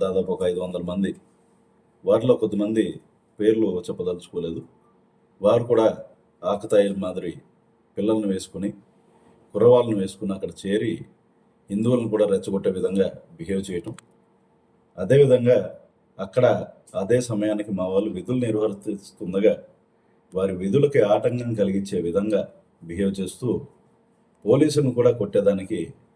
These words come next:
వాళ్ళు రావడం జరిగింది. ఎంతో సంయమనం మనం పాటిస్తున్నా కూడా దాదాపు రెండు గంటల పాటు మా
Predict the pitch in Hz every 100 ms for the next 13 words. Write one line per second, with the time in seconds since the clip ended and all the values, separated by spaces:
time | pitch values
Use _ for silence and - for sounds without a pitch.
0 | _ 90 87 90 90 90 85 85 85 82
1 | - _ _ _ _ _ _ _ _ _
2 | _ _ - 120 127 156 - 117 120 113
3 | 107 101 98 95 95 95 107 - 101 98
4 | 90 - 104 - - _ _ - 95 101
5 | 113 107 98 98 92 95 92 92 101 110
6 | - _ _ _ _ _ _ _ _ _
7 | _ _ _ - 95